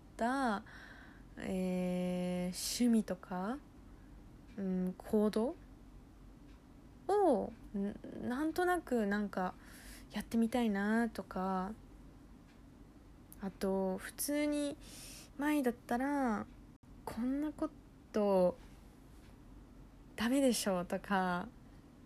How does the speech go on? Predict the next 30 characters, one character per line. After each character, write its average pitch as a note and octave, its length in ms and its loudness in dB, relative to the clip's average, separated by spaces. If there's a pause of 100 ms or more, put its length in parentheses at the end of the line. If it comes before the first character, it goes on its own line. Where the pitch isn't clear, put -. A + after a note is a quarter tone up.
(420)
「こ - 140 -4
ん C4 80 2
な D4 80 0
こ D4+ 100 4
と - 120 2
思 A3 200 2
っ A#3+ 80 -4
ち - 120 -2
ゃ G3+ 40 0
ダ G3 80 2
メ G#3+ 160 2
で G#3+ 80 2
し - 160 -6
ょ」 F3+ 220 2
っ - 20 -6 (640)
て、 A#3+ 380 6 (360)
ち - 100 -2
ょ F#4+ 40 0
っ - 20 -10 (260)
と、 B3 320 2 (460)
う G#3+ 40 0
ん、 G#3+ 220 2
他 A3+ 240 -2
の D4 160 0
人 C#4+ 520 4 (720)
に B3+ 120 0
対 C#4+ 260 0
し - 80 -8
て A#3 120 -2
も、 B3+ 500 2